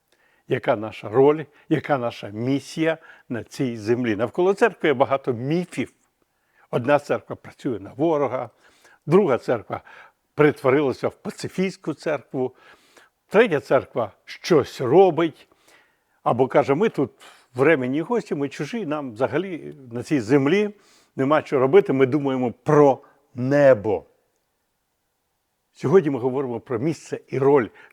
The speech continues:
церкви на, в цьому світі. Тому що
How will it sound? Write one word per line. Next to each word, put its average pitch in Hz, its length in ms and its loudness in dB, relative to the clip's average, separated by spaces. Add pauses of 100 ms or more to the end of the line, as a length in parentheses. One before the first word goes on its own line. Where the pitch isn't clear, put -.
(100)
церкви 151 640 0 (280)
на, 117 220 -4 (120)
в - 260 -20
цьому 139 380 0
світі. - 560 -6 (1400)
Тому 123 220 -4
що 147 240 -4